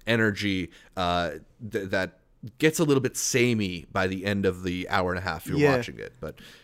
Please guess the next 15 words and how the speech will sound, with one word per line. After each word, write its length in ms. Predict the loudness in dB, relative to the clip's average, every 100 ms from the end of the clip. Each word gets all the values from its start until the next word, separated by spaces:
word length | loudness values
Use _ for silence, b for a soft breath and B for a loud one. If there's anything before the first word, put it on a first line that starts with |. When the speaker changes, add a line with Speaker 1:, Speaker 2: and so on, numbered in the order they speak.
| B
Speaker 1:
uh, 140 | -6 -2
interesting 380 | -2 -4 -6 -8
movie. 200 | -12 -4
Speaker 2:
That's 240 | 4 4 4
what 160 | 0
he's 240 | 2 0 0
like 180 | 0
when 120 | 4 4
he's 140 | 6
with 140 | 2
his 120 | 2 2
cousin. 420 | 4 4 0 -2 -8 _
It's 120 | -10
the 120 | -6
same, 280 | -2 -2